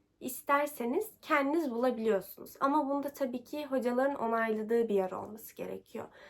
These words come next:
Yani, e, hocaların onayı olmazsa yine oraya gidemiyorsunuz. Onlar kendi buldukları yere sizi gönderiyor gibi düşünebilirsiniz. Ben de Ümraniye Spor'da yapmıştım dış kurum stajımı.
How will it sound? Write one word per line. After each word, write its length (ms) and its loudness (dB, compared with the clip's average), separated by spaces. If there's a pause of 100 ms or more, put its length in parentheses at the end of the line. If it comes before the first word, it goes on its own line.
(320)
Yani, 380 0 (180)
e, 340 -2 (180)
hocaların 540 2
onayı 220 -2
olmazsa 400 -2
yine 200 2
oraya 240 0
gidemiyorsunuz. 800 -4
Onlar 360 4
kendi 340 0
buldukları 600 0 (460)
yere 260 4
sizi 340 -6
gönderiyor 580 -2
gibi 240 -8
düşünebilirsiniz. 920 -6 (380)
Ben 200 4
de 120 4
Ümraniye 440 4
Spor'da 440 -4
yapmıştım 600 -4
dış 200 -6
kurum 240 -4
stajımı. 600 -6